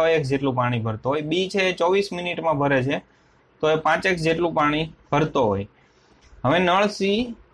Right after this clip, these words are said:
ત્રણ લિટર જેટલું પાણી દર મિનિટે ખાલી કરે છે, બરાબર? નળ સી છે એ ત્રણ લિટર જેટલું પાણી ખાલી કરે છે. જો અહીંયા આપણે દોરીએ તો આ એ છે,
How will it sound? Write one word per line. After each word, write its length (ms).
ત્રણ 260
લિટર 240
જેટલું 340
પાણી 240
દર 220
મિનિટે 420
ખાલી 380
કરે 260
છે, 120
બરાબર? 320
નળ 260
સી 340
છે 300
એ 120
ત્રણ 240
લિટર 300
જેટલું 320
પાણી 320
ખાલી 240
કરે 280
છે. 100
જો 140
અહીંયા 360
આપણે 340
દોરીએ 420
તો 80
આ 360
એ 260
છે, 300